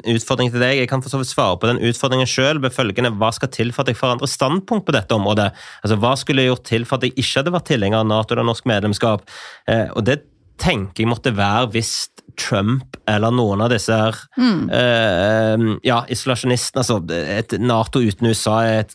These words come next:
Speaker 1: ganske, ja, i hvert fall sånn som det fungerer i dag, ganske meningsløst. Nå burde jo Europa, vi er jo mye større økonomi og mye større og sterkere, for å bruke det uttrykket, enn Russland, hvis vi bare får, eh, our act together, som det sies.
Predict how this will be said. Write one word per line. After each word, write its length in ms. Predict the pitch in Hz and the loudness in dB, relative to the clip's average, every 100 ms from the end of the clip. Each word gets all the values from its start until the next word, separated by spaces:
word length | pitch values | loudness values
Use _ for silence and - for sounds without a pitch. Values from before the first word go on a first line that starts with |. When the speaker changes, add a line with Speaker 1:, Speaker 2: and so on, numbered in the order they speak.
| - | -14
Speaker 1:
ganske, 320 | 120 101 - 120 85 85 | -10 -6 -2 -2 -2 -4
ja, 160 | 80 113 - - - - _ - | -2 -2 -2 -12 -16 -16 _ -2
i 60 | |
hvert 100 | 135 | 0
fall 120 | 147 147 | 2 0
sånn 80 | 139 | 0
som 100 | 131 | 0
det 60 | |
fungerer 240 | 139 127 123 | 2 2 2
i 20 | |
dag, 200 | 123 131 | 2 0
ganske 180 | 123 - | 0 0
meningsløst. 460 | 127 117 156 127 | 0 0 0 -2
Nå 80 | 123 | 0
burde 240 | 131 107 95 | 0 0 2
jo 140 | 120 | 2
Europa, 420 | 117 117 117 151 117 | 2 0 2 0 2
vi 160 | 110 | 2
er 100 | 117 | 2
jo 0 | |
mye 340 | 120 120 101 113 | 2 2 2 0
større 380 | - 110 117 107 | 0 0 0 0
økonomi 520 | 120 113 107 117 120 - - - | 0 2 2 2 0 -8 -20 -2
og 80 | 123 | 2
mye 200 | 123 113 | 4 2
større 320 | - 113 110 | 2 0 2
og 80 | 131 | 0
sterkere, 460 | - 120 - 135 131 | 0 -2 0 0 0
for 80 | |
å 20 | 123 | 0
bruke 220 | 117 120 | 2 2
det 160 | 135 | 2
uttrykket, 180 | 131 117 123 | 0 0 2
enn 80 | 123 | 2
Russland, 320 | 127 160 135 | 0 0 0
hvis 140 | 110 | 0
vi 60 | 123 | 0
bare 240 | 113 110 | 2 2
får, 340 | 107 117 113 104 - - | 2 2 0 -2 -12 -4
eh, 100 | 117 - _ | -4 -4 _
our 180 | 120 120 - | 0 0 0
act 240 | 131 - | -4 -2
together, 320 | 160 143 139 | 2 2 2
som 100 | 135 | 2
det 80 | 135 | 2
sies. 360 | 120 107 101 | 4 2 2